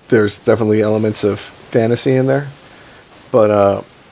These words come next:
just everywhere that it goes is just things that I find interesting. You know, the idea that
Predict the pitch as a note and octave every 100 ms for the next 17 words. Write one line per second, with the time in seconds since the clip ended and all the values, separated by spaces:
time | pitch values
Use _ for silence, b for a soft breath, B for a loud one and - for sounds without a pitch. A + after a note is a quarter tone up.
0 | _ _ - C3+ A#2+ - - _ _ _
1 | _ _ _ _ _ _ _ _ _ _
2 | _ _ C#3+ E3+ C3+ A#2+ C3 G#2+ G2 E2
3 | G2 A2 G#2+ G2+ - - - _ _ _
4 | _ _ _ _ _ A#2+ G2 - - G#2+
5 | - - - - A#2+ A2+ G#2+ G#2 - G2+
6 | F#2+ G2+ - F#2 F#2+ G2+ C3+ - B B
7 | B B - - - A2 G#2 G#2+ G#2+ A#2
8 | A2+ G#2+ G#2